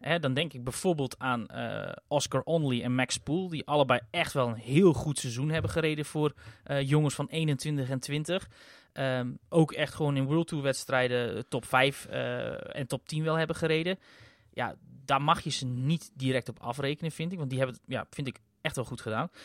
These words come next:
Nou, er was één uitspraak waarvan ik dacht in januari, ja, hallo, eh,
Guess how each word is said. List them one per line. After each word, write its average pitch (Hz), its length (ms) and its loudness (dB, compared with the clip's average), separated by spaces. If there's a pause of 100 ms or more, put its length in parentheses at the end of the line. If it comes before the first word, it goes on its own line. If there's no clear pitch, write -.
(140)
Nou, - 160 -10
er - 60 -18
was 117 180 -10
één 185 220 2
uitspraak 139 440 6
waarvan 135 260 0
ik 123 100 -4
dacht 131 220 2
in 123 60 -2
januari, 117 440 0
ja, 113 260 -4
hallo, 123 580 -2
eh, 92 100 -14